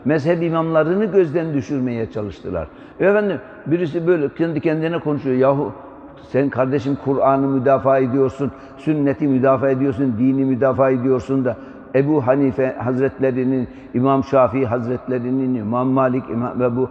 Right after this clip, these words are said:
Ahmed İbni Hanbel'in senin kadar benim kadar din hassasiyeti yok muydu?"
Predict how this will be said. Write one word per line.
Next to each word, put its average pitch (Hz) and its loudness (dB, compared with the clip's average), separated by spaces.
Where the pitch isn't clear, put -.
Ahmed 113 0
İbni 127 0
Hanbel'in 127 2
senin 180 0
kadar 139 2
benim 156 2
kadar 131 0
din 202 2
hassasiyeti 156 0
yok 156 2
muydu?" 202 0